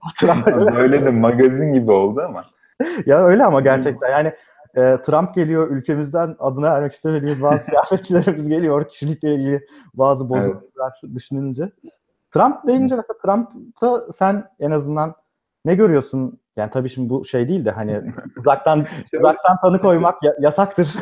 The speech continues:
Speaker 1: <laughs> Onu
Speaker 2: Evet.
Speaker 1: biliyoruz, Goldman kuralı falan ama yani hakikaten insanların dışarıya, e, verdikleri,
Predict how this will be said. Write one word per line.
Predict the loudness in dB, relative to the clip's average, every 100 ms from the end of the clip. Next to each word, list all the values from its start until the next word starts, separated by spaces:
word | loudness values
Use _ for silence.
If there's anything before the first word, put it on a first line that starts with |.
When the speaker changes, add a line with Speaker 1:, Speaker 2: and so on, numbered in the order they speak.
| -4 -4 -10
Speaker 1:
<laughs> | 0 0 0 0
Onu | 2
Speaker 2:
Evet. | 4 2 -2 _ -16
Speaker 1:
biliyoruz, | -6 0 2 2
Goldman | 0 0 0 -6
kuralı | -2 0 0
falan | 2 2
ama | 2 0 -4 -10 -20 -4
yani | 0 0
hakikaten | -2 -2 -2 0 -4 -6 -18 -12
insanların | -8 -6 -4 -2 -2 -2 -4 -12 -18
dışarıya, | -6 -2 0 0
e, | 0 _ -16 -12 -6 0
verdikleri, | 2 2 0 -2 0 2 2